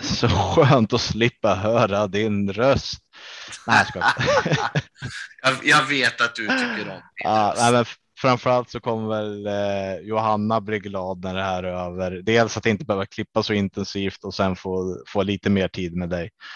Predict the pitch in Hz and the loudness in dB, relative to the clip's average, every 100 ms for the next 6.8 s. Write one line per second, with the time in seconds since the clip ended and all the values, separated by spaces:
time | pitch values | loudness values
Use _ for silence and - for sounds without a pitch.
0 | - _ - 50 50 85 87 98 95 101 | -20 _ -8 -4 -4 -2 0 2 4 4
1 | 98 95 101 90 95 95 - 92 95 95 | 4 2 0 -2 -4 -6 -6 -6 -4 -2
2 | 92 90 - 90 87 90 95 - 101 95 | -2 -2 -2 -4 -4 -4 -6 0 2 2
3 | - 101 - - - - - - 98 98 | 0 -4 -4 -12 -12 -14 -6 0 4 6
4 | 98 101 107 - 107 107 - 113 - 101 | 6 6 4 6 4 4 2 0 0 0
5 | 104 98 104 95 98 95 95 95 95 101 | 0 0 -2 -4 -6 -4 -4 -4 -6 -4
6 | 104 107 110 101 107 113 92 110 | -4 -2 -2 -2 -2 -6 -8 -14